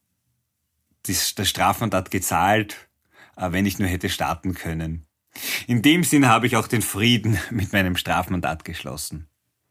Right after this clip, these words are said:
Das so ein kleiner positiver Nebeneffekt. Also,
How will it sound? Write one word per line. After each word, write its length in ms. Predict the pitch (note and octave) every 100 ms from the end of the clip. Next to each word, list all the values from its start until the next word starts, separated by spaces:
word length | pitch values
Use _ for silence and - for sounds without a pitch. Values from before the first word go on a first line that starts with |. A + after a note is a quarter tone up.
| _ _ - _
Das 240 | - E2 -
so 100 | -
ein 180 | F2+
kleiner 360 | E2 D#2+ D#2+ D#2
positiver 600 | D2+ - G2 E2 E2+ D#2+
Nebeneffekt. 720 | D#2 D2+ C#2+ D#2 C2+ C2+ - _ _ - - - - -
Also, 360 | - B2 G#2+ E2